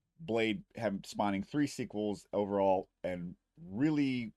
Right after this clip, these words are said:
well done, is the fact that it, at the end of the day, it's, I, for me, it's, it feels more of a vampire movie, like Underworld,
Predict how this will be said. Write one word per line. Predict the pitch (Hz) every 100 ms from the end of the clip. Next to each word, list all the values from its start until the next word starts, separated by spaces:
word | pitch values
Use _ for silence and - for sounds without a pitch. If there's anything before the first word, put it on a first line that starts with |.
| 98
well | 110 104
done, | 85 107 101
is | 90 85
the | 98
fact | 101 101 98
that | 98 95 90 -
it, | 110 - _ _ _ _ _ _ _ _ -
at | -
the | 123
end | 127
of | 107
the |
day, | 101 101
it's, | 98 117 107 - - _ _ _ _ _ _
I, | 127 143 _ -
for |
me, | 156 165 110
it's, | 110 -
it | -
feels | 151 110
more | 101 107 139 165
of | 147
a | 104
vampire | 92 123 131 - 95 92
movie, | 90 90 85 85 78 _ _ _ _ _ _ _ _ -
like | 95 -
Underworld, | 131 143 120 90 87 85 80